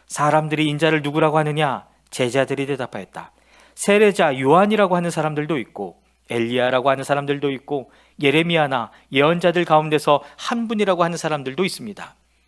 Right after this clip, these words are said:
예수께서 그들에게 물으셨다. "그러면 너희는 나를 누구라고 하느냐?" 시몬 베드로가 대답하였다. "선생님은 살아계신 하나님의 아들 그리스도이십니다." 예수께서 그에게 말씀하셨다. "시몬 바요나야,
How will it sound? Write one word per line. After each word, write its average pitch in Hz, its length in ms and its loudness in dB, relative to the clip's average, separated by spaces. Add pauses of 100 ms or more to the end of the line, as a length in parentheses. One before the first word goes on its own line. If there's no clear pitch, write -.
(480)
예수께서 185 400 2
그들에게 190 380 0
물으셨다. 180 720 -2 (340)
"그러면 233 420 4
너희는 185 300 4
나를 170 280 2
누구라고 151 340 0
하느냐?" 143 480 -2 (240)
시몬 131 400 -6
베드로가 123 380 -2
대답하였다. 110 680 -6 (340)
"선생님은 131 640 -6 (220)
살아계신 151 520 -2
하나님의 160 380 0
아들 165 260 0 (220)
그리스도이십니다." 175 1000 -6 (800)
예수께서 160 460 2
그에게 156 300 2
말씀하셨다. 135 760 -6 (420)
"시몬 131 480 -2
바요나야, 135 680 -2